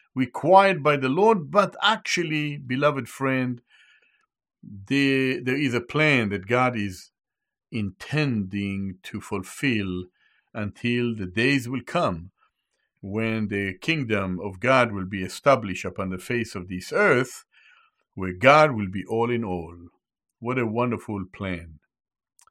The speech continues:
But as we mentioned, man fa-, fell into sin, and, uh, man departed from God, and God had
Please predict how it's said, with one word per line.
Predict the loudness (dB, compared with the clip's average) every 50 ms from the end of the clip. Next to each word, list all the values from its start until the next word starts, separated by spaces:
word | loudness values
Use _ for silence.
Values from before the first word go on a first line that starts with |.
| _ -10
But | -4 0
as | 0 0 2 0
we | -2 0
mentioned, | 2 2 2 2 2 0 -2 -4 -6 -6 -8 -12 _ _ _ _ _ _ _ _ _ _ _ _ _ _ _ _ _ _ _ _ -10
man | -4 0 2 2 2 2 0
fa-, | -4 -6 -2 2 4 6 8 6 6 4
fell | 2 4 4 4 6
into | 4 2 -2 -2 -2 -4 -4
sin, | -4 -4 -6 -4 -2 0 0 0 0 -2 -2 -4 -6 -10 _ _ _ _ _ _ _ _ _ _ _ _ _ _
and, | -8 -4 0 2 2 2 2 2 0 0 0 0
uh, | 0 2 2 2
man | 2 2 4 4 4 4 2 0
departed | 0 -2 -2 -4 -10 -14 -12 -12 -6 2 6 8 8 8 6 4 -2 -6 -6 -6
from | -6 -6 -4 -4 -4 0
God, | 2 2 4 4 2 0 -4 -6 -12 -16 _ _ _ _ _ _ _ _ _ _ _ _ _ _ _ _ _ _ _ _ _ _ _ _ _ -8 -4
and | -4 -4 -2 4
God | 8 8 10 10 10 8 8 6 2
had | 2 2 2 2 2 0